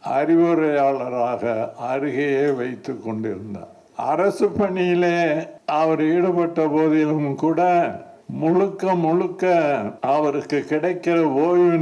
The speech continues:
நேரங்களை பூராவும் சிந்துவெளி ஆராய்ச்சிக்காகவே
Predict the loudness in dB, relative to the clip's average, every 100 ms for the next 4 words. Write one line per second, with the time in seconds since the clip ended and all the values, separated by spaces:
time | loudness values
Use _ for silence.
0 | 2 2 0 0 0 0 -2 -2 0 2
1 | 2 2 -2 -4 -8 -14 -20 -20 -16 -8
2 | -2 0 2 2 4 4 4 4 4 4
3 | 4 4 2 2 0 0 0 2 4 2
4 | 2 2 2